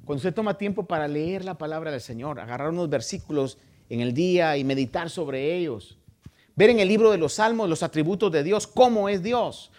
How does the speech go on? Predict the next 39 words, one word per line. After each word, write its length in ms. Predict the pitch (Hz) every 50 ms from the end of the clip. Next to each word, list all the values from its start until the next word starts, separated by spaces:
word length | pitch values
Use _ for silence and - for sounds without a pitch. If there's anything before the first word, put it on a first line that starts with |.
| _ -
no 160 | 160 208 233
como 240 | - 277 233 190 175
yo 180 | 170 185 208 233
me 140 | 247 240
lo 80 | 208 185
imagine, 460 | 170 160 143 - - 247 262 262 220
sino 260 | - - 156 147 -
como 260 | - 262 330 349 370 330
la 120 | 262 202
Biblia 260 | 190 285 302 294 233
dice 300 | 262 302 294 - 277 -
que 380 | - 202 175 202 294 330 359 330
es. 400 | 220 - - - - - - - - _ _ _ _ _ _ _ _ _ -
Eso 180 | - - 277
me 100 | 262 220
va 100 | 202 220
a 20 | 233
dar 100 | 247 254
la 80 | 233
imagen 360 | 196 190 220 214 - 262 247 208
de 80 | 196
lo 120 | 175 165 165
que 100 | - -
realmente 720 | 190 175 196 214 220 214 214 214 220 208 165 - 175 175 170
es 120 | 151 139
Dios. 520 | 156 196 233 247 202 131 107 - - - _ _ _ _ _ _ _ _ _ - -
Y 100 | 131 135
no 120 | 139 143 147
voy 140 | 160 165
a 100 | 170 175
poder 500 | 151 175 151 127 139 160 180 175 170 143 - _ _ - -
ser 260 | - - - 143 139
engañado 540 | 156 156 143 139 123 110 117 117 127 160 175
y 60 | 156
caer 300 | - - 101 107 127 131
en 120 | 120 120
ese 160 | 120 117 - 113
engaño 380 | 110 107 113 120 117 110 104
masivo. 480 | 98 87 80 - - 143 110 87 73